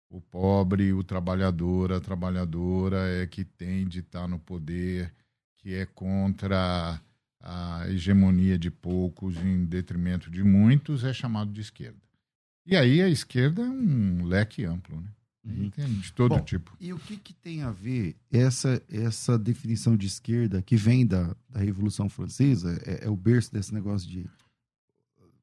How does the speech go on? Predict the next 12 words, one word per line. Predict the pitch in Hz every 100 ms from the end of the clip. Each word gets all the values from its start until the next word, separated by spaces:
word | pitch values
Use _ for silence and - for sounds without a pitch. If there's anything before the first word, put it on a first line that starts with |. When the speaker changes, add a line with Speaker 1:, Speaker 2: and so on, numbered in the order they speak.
| _ _ 98 _
Speaker 2:
porque | - - 107
a |
esquerda, | 98 - 113 110 92 95 -
eles | 104 98
se | 92
sentavam | 101 92 - 139 123 101 107
e | 104
a | 98 98
ideologia | 104 104 104 101
deles | 90 95 90
era | 87 85
assim. | - 143